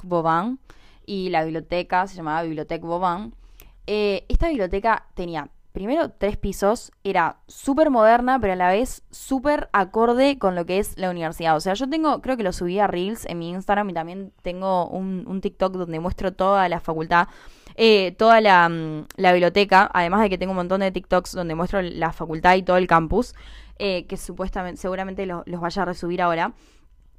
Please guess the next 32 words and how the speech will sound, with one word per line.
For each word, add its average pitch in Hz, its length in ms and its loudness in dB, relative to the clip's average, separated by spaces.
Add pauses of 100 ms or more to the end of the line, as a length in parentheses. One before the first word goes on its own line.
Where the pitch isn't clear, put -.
(240)
Pero 285 400 0
esta 254 220 -2
biblioteca, 202 560 2
o 185 60 -6
sea, 170 220 -4
vos 202 160 -4
entrabas 202 580 2 (120)
con 156 260 -8
tu 147 160 -14
tarjeta 175 440 -4
de, 160 280 -8
tu 160 180 -6
I 165 140 -4
D 180 80 -10
de 185 140 -6
estudiante, 196 640 -6 (400)
tenía 165 400 -10
tres 233 180 -6
pisos, 302 600 -4 (120)
en-, 180 400 -8
tenías 185 320 -12
muchísimos 262 640 -4
libros, 254 420 -2
todos 240 200 -6
separados 196 340 -2
por 185 220 -6
sección, 208 640 -6
y 226 140 -4
además 254 440 0 (200)
todo 285 460 4
el 202 240 -4
mundo 247 760 0